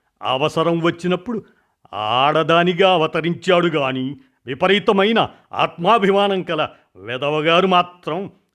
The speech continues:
అలాంటి పనికి పాలుపడలేదు. తమ్ము తాము గౌరవించుకోవటం చేతగాని తెలుగు జాతి ఇకనైనా మేలుకొని, ఇటువంటి మహా వ్యక్తికి మన సమాజంలో సముచితమైన గౌరవ స్థానాన్ని కల్పించుకోవటం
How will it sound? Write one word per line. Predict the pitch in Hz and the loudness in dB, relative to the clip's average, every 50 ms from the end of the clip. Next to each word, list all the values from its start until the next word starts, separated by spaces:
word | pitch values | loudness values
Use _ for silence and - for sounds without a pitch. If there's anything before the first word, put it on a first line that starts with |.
| _ - | _ -14
అలాంటి | - 123 139 160 202 208 202 - - 202 | -8 -4 0 2 2 2 0 -2 -6 -8
పనికి | - - 139 131 151 147 147 135 | -6 -4 -6 -6 -6 -8 -10 -12
పాలుపడలేదు. | - 131 123 123 127 127 131 127 143 135 120 131 131 131 135 135 120 135 147 - _ _ _ _ _ _ _ _ _ _ _ - | -8 -6 -4 -4 -4 -4 -6 -6 -8 -6 -4 -4 -2 0 -2 -2 -2 -6 -12 -14 _ _ _ _ _ _ _ _ _ _ _ -2
తమ్ము | 160 196 175 196 175 156 180 | 0 0 0 0 -2 -2 -2
తాము | - - 151 147 143 143 139 | -2 -2 0 0 0 0 -2
గౌరవించుకోవటం | 127 107 113 123 156 175 170 156 151 151 - - 131 110 139 135 127 - 131 127 117 - _ | -4 -4 -4 -4 -2 -2 -2 -2 -4 -6 -6 -10 -10 -6 -6 -6 -4 -6 -6 -8 -8 -10 _
చేతగాని | - 143 147 139 - 147 123 127 135 131 135 127 | -4 -4 -4 -2 -2 -4 -2 -2 -2 -2 -2 -6
తెలుగు | 131 - 117 120 135 139 139 | -8 -8 -10 -8 -8 -8 -4
జాతి | 127 143 156 180 180 - 180 - _ _ _ _ _ _ _ _ _ - | -2 0 0 0 -2 -6 -18 -20 _ _ _ _ _ _ _ _ _ -12
ఇకనైనా | 113 151 - 180 175 175 165 165 160 156 156 | -10 -4 -2 0 0 2 2 2 2 0 0
మేలుకొని, | 143 151 160 175 175 175 190 196 196 214 190 _ _ _ _ _ _ _ _ | 2 0 0 0 -2 -2 -4 -4 -4 -6 -12 _ _ _ _ _ _ _ _
ఇటువంటి | - 135 151 123 185 165 165 180 175 135 175 | -10 -8 -4 -2 -2 0 0 0 0 -2 -4
మహా | 131 147 151 143 160 202 202 196 | -2 -2 0 2 2 4 2 2
వ్యక్తికి | 185 175 170 175 - 202 185 - 208 202 _ _ _ _ _ _ _ _ _ _ _ _ 107 | 2 0 -4 -6 -10 -10 -10 -10 -10 -16 _ _ _ _ _ _ _ _ _ _ _ _ -8
మన | 117 160 190 196 | -4 -2 -2 0
సమాజంలో | 190 180 180 202 214 214 208 190 196 190 190 185 185 185 196 185 _ _ _ _ _ _ _ _ - | 0 0 0 2 4 4 4 2 0 -2 -2 -4 -4 -6 -8 -12 _ _ _ _ _ _ _ _ -6
సముచితమైన | - 175 214 247 247 226 202 - 196 190 180 175 160 147 | -4 -2 -2 -2 -2 -4 -4 -2 0 0 0 0 -2 -2
గౌరవ | 123 127 147 202 226 214 202 190 | -2 -2 0 2 2 2 0 -2
స్థానాన్ని | - - - 147 147 160 160 156 160 151 123 | -4 -6 -6 -4 -2 -2 0 -2 -2 -2 -4
కల్పించుకోవటం | 113 139 139 - 226 208 175 - - 113 139 131 131 117 120 | -4 -6 -6 -4 -6 -6 -6 -8 -8 -6 -4 -6 -4 -6 -8